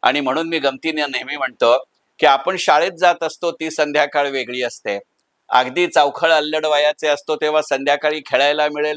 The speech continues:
मित्रांची भेट होईल, म्हणून ती संध्याकाळ वेगळी असते.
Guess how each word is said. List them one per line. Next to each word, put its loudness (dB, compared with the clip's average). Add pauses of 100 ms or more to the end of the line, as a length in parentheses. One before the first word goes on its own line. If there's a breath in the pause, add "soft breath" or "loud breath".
मित्रांची -4
भेट -2
होईल, 2 (260 loud breath)
म्हणून 2
ती -2
संध्याकाळ 2
वेगळी -6
असते. -4